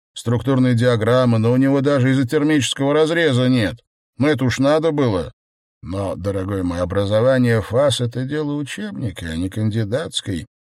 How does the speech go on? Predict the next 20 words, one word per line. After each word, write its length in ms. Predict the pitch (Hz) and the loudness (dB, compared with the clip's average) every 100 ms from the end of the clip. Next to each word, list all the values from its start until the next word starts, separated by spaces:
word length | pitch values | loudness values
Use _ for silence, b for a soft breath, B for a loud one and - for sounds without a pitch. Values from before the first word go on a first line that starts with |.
| _ | _
А 120 | 147 | -2
как 240 | 220 254 175 | 0 0 0
мы 140 | 143 | 0
о 40 | |
перекристаллизации 920 | 127 139 131 139 120 160 185 180 - 139 | 2 0 0 -2 -2 -6 -2 -4 -2 -4
судить 320 | 123 170 120 | -4 -4 -2
будем? 380 | 101 90 78 - | -2 -4 -6 -8
Почему? 500 | - - 269 247 151 - _ _ _ | -8 -4 0 2 0 -4 _ _ _
Только 280 | 127 139 - | -2 -2 2
по 100 | 139 | 2
аустенитной 580 | 139 117 156 165 165 160 | 2 0 0 0 0 0
устойчивости? 720 | - 233 226 151 120 104 120 - _ | 2 2 2 0 0 -2 -6 -10 _
Конечно, 720 | - 143 123 123 139 - 117 | -2 2 4 2 0 -2 -4
а 20 | |
почему 460 | 107 113 127 113 101 | -2 -2 2 2 0
же? 160 | 80 - _ _ _ | -6 -18 _ _ _
Мы 200 | 98 123 | 0 0
ж 80 | - | 0
состав 500 | 123 135 - 110 82 | 0 0 0 -2 -2
знаем. 400 | 87 143 160 | -2 0 0